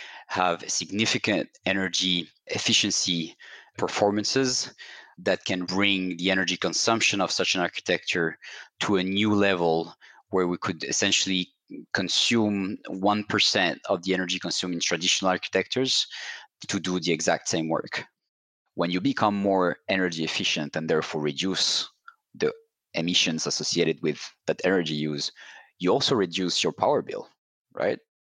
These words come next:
The second part is really the materials innovation part around photonics. By using photons rather than electronics, electrical links, this technology will basically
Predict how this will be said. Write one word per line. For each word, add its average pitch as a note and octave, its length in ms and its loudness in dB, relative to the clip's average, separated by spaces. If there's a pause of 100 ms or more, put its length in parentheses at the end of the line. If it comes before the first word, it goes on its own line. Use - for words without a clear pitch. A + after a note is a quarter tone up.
(380)
The - 120 -6
second A2+ 300 0
part G2+ 280 2
is F2 120 -2
really F2+ 300 2 (400)
the F2 220 -6
materials F#2+ 400 2
innovation E2+ 520 0
part F2 380 2
around E2 300 0
photonics. D#2 580 -4 (1080)
By E2 120 0
using F#2+ 320 -2
photons F2+ 760 0
rather E2 380 2
than D#2 340 0
electronics, G2 680 0 (100)
electrical E2 480 0
links, G#2 380 -2 (720)
this - 160 -2
technology F2+ 580 2 (120)
will F2 160 2
basically E2+ 760 -2